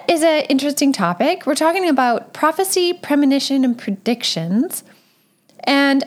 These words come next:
this is something that my guides brought to me too. Actually, they've just been so chatty lately, which is absolutely so cool and so much fun.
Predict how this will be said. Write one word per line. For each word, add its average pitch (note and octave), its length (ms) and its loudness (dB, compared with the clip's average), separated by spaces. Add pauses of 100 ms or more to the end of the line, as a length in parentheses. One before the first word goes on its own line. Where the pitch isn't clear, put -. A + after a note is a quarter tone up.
(120)
this D#4 240 0
is G#4+ 100 -2
something F#4+ 360 0
that C4 300 2
my B3+ 120 2
guides B3 340 0
brought A#3 320 0
to B3 100 0
me A3+ 140 2
too. B3+ 440 0
Actually, B3 340 -2
they've D4 240 -2
just - 240 -4
been C#4+ 180 2
so A#3+ 220 0
chatty F3+ 420 -2
lately, C3+ 320 -4
which G#3 220 -2
is G3 260 -4 (200)
absolutely A3+ 800 -2
so A3 480 -2
cool F#3+ 320 0
and F#3 160 0
so - 120 -4
much F#3+ 200 -2
fun. E3+ 280 -4